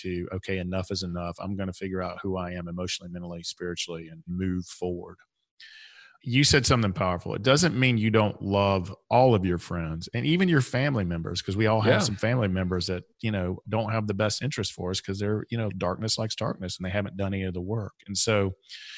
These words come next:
Speaker 1: what I have found is that as I continue, it's almost like climbing a mountain, John, is when you start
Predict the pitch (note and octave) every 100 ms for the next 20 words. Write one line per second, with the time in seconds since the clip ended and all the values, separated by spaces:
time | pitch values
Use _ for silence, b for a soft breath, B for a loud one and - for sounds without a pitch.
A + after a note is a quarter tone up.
0 | B B B B - A2+ B2+ F3+ E3+ -
1 | A2+ G#2+ G2 G2 - G2+ G2+ G2 F#2 -
2 | G2+ - A2 B2+ C#3 - A2+ A2 - G2
3 | - B2 A#2+ A2+ A2 G#2 - A2+ - C3+
4 | E3 E3 - A#2+ - - G#2+ G#2 G2+ F2+
5 | E2+ E2+ - D#2+ D#2 C#2 C2 - _ _
6 | b b b b - G2 F#2+ F#2 G#2 G#2
7 | A2+ F3 - D#3 C3+ B2 A2